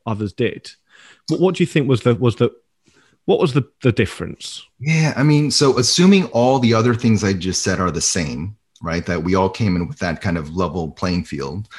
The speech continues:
Speaker 2: then I do think the thing that ended up making a, a little bit of a difference, if, um, you look at it, is how much you ended up really understanding and aligning to sales, especially sales leadership, right?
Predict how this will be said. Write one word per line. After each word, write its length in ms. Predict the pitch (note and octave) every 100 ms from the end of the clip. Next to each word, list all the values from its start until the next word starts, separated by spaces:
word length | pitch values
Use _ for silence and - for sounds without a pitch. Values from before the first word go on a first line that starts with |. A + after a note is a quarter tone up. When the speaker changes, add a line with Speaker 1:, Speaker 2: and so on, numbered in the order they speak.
| - - _ -
Speaker 2:
then 100 | C3
I 80 | C3
do 200 | B2 G3+
think 180 | G#3+ F3+
the 60 |
thing 260 | C#3+ C3+ B2+
that 140 | A#2+
ended 240 | G#2+ A2 A2
up 60 |
making 280 | F2+ A2 G2+
a, 200 | G2 F2+
a 60 | F2+
little 200 | A2 C#3
bit 120 | C#3
of 80 | B2+
a 40 |
difference, 480 | G#2 A2 G2 F2+ E2
if, 320 | F2 E2+ -
um, 540 | F#2 E2 D2+ D2 D#2 D2 _ _ - -
you 100 | G#2
look 220 | G#2+ C#3 C#3
at 160 | F2+
it, 200 | D#2+ D#2 -
is 160 | F2+
how 180 | - D3
much 400 | F#3 E3 D#3 -
you 300 | A2 A2+ G2+
ended 240 | G2 G#2 G#2
up 220 | F2+ E2
really 260 | G#2+ G#2
understanding 680 | - G2 G2+ - G2 G2 G2+
and 80 | F2+
aligning 460 | D#2+ E2 F2+ F#2+
to 160 | F#2 F2+
sales, 600 | D#2+ - F2 B1+ G#1+ - -
especially 400 | - - A#2 A#2
sales 380 | G2+ G#2 F#2 E2+
leadership, 520 | E2+ D#2 - - - _ _
right? 300 | E2+ F#2+